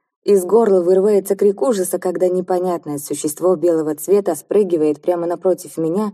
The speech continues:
и из его обезображенного рта капает это вещество. А он сам. Даже не человек.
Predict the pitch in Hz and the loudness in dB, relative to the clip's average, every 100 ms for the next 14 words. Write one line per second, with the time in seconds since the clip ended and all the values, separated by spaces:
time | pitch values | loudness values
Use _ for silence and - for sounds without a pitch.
0 | _ - 202 190 190 190 208 220 175 170 | _ -2 2 4 4 2 2 2 2 2
1 | 190 180 208 180 175 170 165 220 196 202 | 0 2 0 0 -2 -4 -4 -4 -4 -2
2 | 208 196 175 165 185 170 160 - 185 - | -2 0 0 2 0 -2 -6 -6 -8 -4
3 | 185 143 - _ - 160 175 185 180 - | -4 -4 -10 _ -4 0 0 -2 -6 -8
4 | 165 139 - _ _ _ 175 202 214 156 | -8 -10 -16 _ _ _ -2 0 0 0
5 | 147 - 185 180 - 190 185 165 160 - | -6 -4 -4 -4 -4 -2 -2 -2 -4 -4